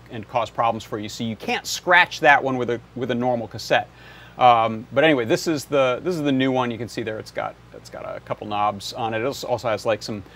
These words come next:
capacitive touch things for kill switch and some other, uh, other functionalities, which is pretty cool. Um, if we head back over here, I'll show you a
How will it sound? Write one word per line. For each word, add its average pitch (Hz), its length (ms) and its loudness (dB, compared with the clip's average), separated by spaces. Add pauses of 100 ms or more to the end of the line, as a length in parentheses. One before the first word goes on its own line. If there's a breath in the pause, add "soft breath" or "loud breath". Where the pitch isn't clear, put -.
(200 loud breath)
capacitive 117 480 2 (100)
touch - 560 -8
things 110 320 -2
for 110 520 -6 (360)
kill 123 220 2
switch - 640 -2
and 104 220 -10
some 120 180 -8
other, 107 380 -6
uh, - 220 -6 (260)
other 107 200 -10
functionalities, 110 800 -12
which 117 140 -16
is 123 80 -18
pretty 107 260 -10
cool. 117 160 -4 (600 loud breath)
Um, 123 480 8 (500)
if 214 380 2
we 190 680 -2 (380)
head 175 500 -2
back 175 280 2
over 156 180 2
here, 196 240 2
I'll 156 100 6
show - 220 -2
you 175 480 4
a 127 320 2